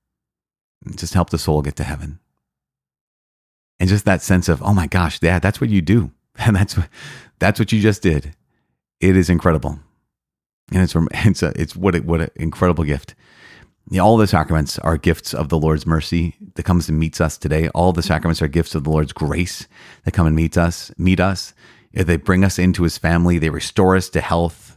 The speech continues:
They give us strength for the journey. They give us the ability to, to follow him in what we'll talk about soon, uh, the holy matrimony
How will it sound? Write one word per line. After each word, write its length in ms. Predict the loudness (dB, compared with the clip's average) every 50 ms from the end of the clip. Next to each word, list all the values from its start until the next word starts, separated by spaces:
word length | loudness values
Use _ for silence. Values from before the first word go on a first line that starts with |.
| -16 -10
They 100 | -6 -2
give 160 | 2 2 2
us 100 | 2 2
strength 360 | -2 -2 -2 0 0 0 -2
for 100 | -2 -4
the 100 | -2 -2
journey. 260 | -2 0 0 0 0 0
They 120 | 0 0
give 140 | 0 2 0
us 140 | 0 -2 -4 -14 -18 -14 -6 -2
the 80 | -2
ability 420 | -2 2 2 2 4 4 2 0 -2
to, 200 | 0 -2 -2 -2
to 160 | -2 -4 -8
follow 340 | -4 -2 0 2 2 2 2
him 300 | 2 2 2 2 0 0 -4 -10 -20 -14 _
in 200 | -6 -4 -4 -4
what 240 | -4 -4 -2 -2 0
we'll 100 | 0 0
talk 180 | 0 0 0 2
about 220 | 2 0 0 0
soon, 420 | 0 0 2 2 4 2 0 -2 -4 -8 -18 -14 -8
uh, 240 | -4 -4 -4 -4 -6 -10 -14 _ _ _ _ _ _ _ _ -14
the 80 | -6
holy 220 | 0 2 4 4 4
matrimony 800 | 4 2 0 0 2 2 2 4 2 2 0 -2 -4 -6 -10